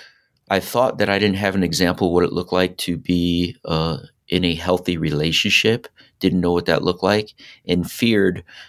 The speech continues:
that I wouldn't be able to stay in a relationship, and therefore anyone I brought into the world may experience the same experience I had,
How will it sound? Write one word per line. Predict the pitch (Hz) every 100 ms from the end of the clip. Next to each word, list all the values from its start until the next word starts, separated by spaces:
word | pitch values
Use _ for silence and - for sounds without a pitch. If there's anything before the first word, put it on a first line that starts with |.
| -
that | 90
I | 90
wouldn't | 92 110 101
be | 92 90
able | 92 90
to | 90 - 92 90 87 82 - _
stay | - - 98 98
in | 98
a | 104
relationship, | 107 110 113 - - - 143 - - - - -
and | 92 85
therefore | 98 107 - 90 92 - -
anyone | 98 98 92 87
I |
brought | 82 85 87
into | 87 80 92
the | 82
world | 82 87 98 - - -
may | - 95
experience | 98 - - 92 90 87
the | -
same | 80 - 92 90
experience | - - 87 85 85 80
I | 87
had, | 87 85 78 80